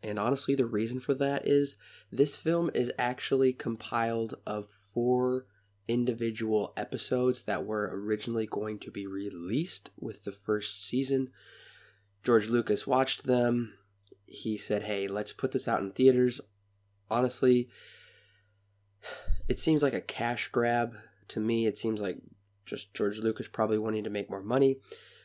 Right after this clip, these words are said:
His reasoning is, is that this film was distributed theatrically in two thousand eight to hype audiences, to get the word out that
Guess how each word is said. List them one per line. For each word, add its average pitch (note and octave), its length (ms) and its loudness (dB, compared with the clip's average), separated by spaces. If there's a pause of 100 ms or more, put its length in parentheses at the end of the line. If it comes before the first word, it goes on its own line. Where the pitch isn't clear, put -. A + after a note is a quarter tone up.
(340)
His F3+ 240 6
reasoning D3+ 460 6
is, B2+ 320 4
is G#2+ 220 -2
that A2 340 2
this D3+ 520 6
film C3 380 4
was A2+ 200 0
distributed C3 680 4
theatrically G#2+ 720 -2
in G#2 120 -6
two - 180 -10
thousand G#2+ 380 -6
eight C#3+ 380 0 (180)
to A2 300 -2
hype D#3+ 500 -4 (120)
audiences, A#2+ 840 0
to G#2 220 -8
get D#3 200 -6
the D3 80 4
word A#2+ 300 0
out A2 360 -2
that G2+ 280 -4